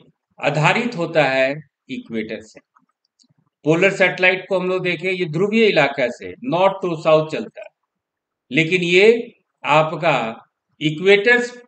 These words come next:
पे फोकस करता है और पृथ्वी के चारों ओर ये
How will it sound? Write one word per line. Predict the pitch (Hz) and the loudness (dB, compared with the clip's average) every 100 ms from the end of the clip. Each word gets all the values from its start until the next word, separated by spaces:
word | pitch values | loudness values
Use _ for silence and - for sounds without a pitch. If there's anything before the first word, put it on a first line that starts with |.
| - | -6
पे | 175 | -6
फोकस | 151 175 196 220 220 | -4 -6 2 2 4
करता | 208 208 214 | 2 2 2
है | 190 208 220 - _ _ | 2 2 0 -6 _ _
और | 127 143 143 | -4 -4 -2
पृथ्वी | 180 180 202 233 | -6 -6 -4 -4
के | 226 185 170 | 0 -2 -2
चारों | - 190 202 220 226 214 | -2 4 6 6 4 2
ओर | 185 175 170 139 110 - _ _ _ _ 139 | 0 -4 0 0 -2 -8 _ _ _ _ -4
ये | 151 151 127 127 | 2 2 2 -4